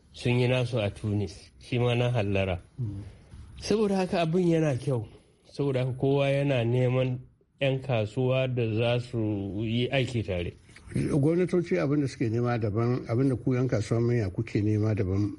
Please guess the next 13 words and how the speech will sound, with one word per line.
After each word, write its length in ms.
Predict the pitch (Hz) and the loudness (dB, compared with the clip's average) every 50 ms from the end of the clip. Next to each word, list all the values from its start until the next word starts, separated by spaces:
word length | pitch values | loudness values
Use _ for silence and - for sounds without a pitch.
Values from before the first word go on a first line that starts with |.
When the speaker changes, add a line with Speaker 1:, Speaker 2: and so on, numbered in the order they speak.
| - - | -6 -2
Speaker 2:
Um, 520 | - 113 113 113 110 110 110 110 104 - - | 0 0 2 2 2 2 2 0 -2 -4 -2
kamar 220 | - 127 143 180 | 0 2 2 2
wace 200 | 190 170 - 143 | 2 0 -2 -2
riba 260 | 120 139 147 143 117 | -2 0 0 0 -2
kake 300 | 113 - 127 - - 120 | -2 -4 -6 -4 -4 -2
jin 320 | 107 113 113 107 101 95 110 - - - - | -2 0 0 -2 -2 -2 -4 -8 -12 -8 -2
ku 100 | - 147 | 0 2
'yan 120 | 147 147 147 | 2 2 0
kasuwa 420 | - 143 113 - - 120 113 113 | 0 0 0 0 0 0 0 0
za 180 | 107 117 120 120 | 0 0 0 0
ku 140 | 120 - 123 | 0 -2 -4
iya 160 | - 117 110 | -2 -2 -2
samu 640 | 92 - - 120 110 113 110 104 104 104 98 101 104 | -2 -2 -2 0 0 2 2 2 2 2 0 0 -2